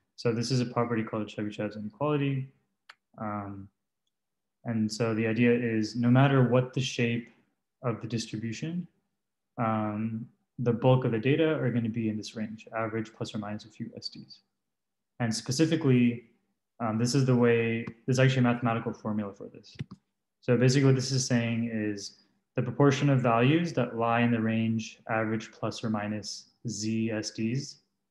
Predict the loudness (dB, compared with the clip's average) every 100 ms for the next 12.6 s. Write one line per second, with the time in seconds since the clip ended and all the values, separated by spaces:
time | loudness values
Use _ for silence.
0 | _ _ _ -6 -2 -2 -2 -2 -2 -6
1 | -10 -6 -2 -2 -2 -6 -10 -12 -14 -18
2 | -20 _ _ -8 -6 -4 -6 -8 -10 -14
3 | -14 -16 -16 _ _ _ 0 2 2 -2
4 | 2 4 4 6 6 6 4 2 -4 -14
5 | _ -4 -2 4 6 6 4 0 -2 -4
6 | -6 -6 -4 0 0 -2 -8 _ -4 2
7 | 2 4 4 6 6 4 2 0 0 -2
8 | -10 _ _ _ -4 -2 4 4 6 4
9 | 4 2 4 4 2 2 2 0 0 0
10 | 2 2 -2 -8 _ _ -8 0 2 4
11 | 4 4 2 0 0 -2 -4 -6 -12 -12
12 | -8 -6 -2 0 -2 -4